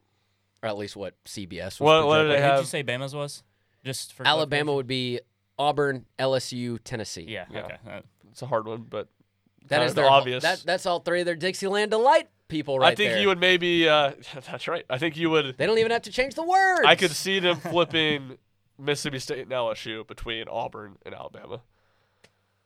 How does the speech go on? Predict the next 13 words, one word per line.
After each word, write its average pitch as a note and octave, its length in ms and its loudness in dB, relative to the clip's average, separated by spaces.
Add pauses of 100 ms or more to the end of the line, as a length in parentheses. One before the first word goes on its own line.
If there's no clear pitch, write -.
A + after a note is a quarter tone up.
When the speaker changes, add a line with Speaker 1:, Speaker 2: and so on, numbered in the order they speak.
(880)
Speaker 2:
where B2+ 380 -4
Auburn C3 260 -2
would B2 100 -10
play B2 180 0
L A#2+ 160 -4
S - 140 -12
U A2 400 -10
and A#2 100 -8
Alabama G#2 300 -12
would F#2+ 100 -20
play G#2 160 -12
Mississippi F#2+ 280 -20
State. - 260 -20